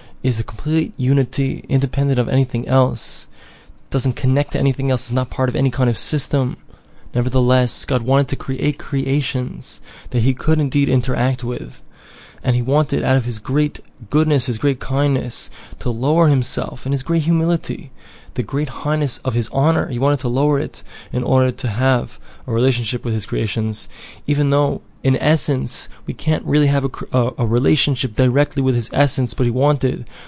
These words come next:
to create a way for there to be some kind of relationship. And that's the concept of kingship. When we talk about God being the king of his nation, you know, on Rosh Hashanah, the first day of the year,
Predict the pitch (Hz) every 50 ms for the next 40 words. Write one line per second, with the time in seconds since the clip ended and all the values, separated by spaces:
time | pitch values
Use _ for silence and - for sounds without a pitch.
0 | - - - - - - 143 139 131 127 117 120 131 135 135 135 - 120 - -
1 | - - - - - - 120 110 127 131 123 - - 107 107 131 156 160 143 -
2 | - 120 - - 120 110 104 107 110 107 - - 107 - - - - - - -
3 | - - - - - - - - - - - - - - 123 113 113 113 131 143
4 | 170 170 - - - 139 - - 139 143 139 - - - - - - - - -
5 | - - - - - - 104 - - - - - - 151 160 160 - - 143 143
6 | - - 127 120 113 135 135 127 123 120 113 110 127 131 135 131 123 131 131 127
7 | 117 110 - - - 147 151 151 147 135 110 117 107 104 117 123 139 131 - -
8 | 135 131 - - - - - - - - - - - - 135 120 120 120 113 113
9 | 113 110 - - 117 - - 151 147 147 139 123 - - - - - - - -
10 | - - - - - - 147 135 - 139 135 123 117 120 113 120 127 151 156 143
11 | 139 135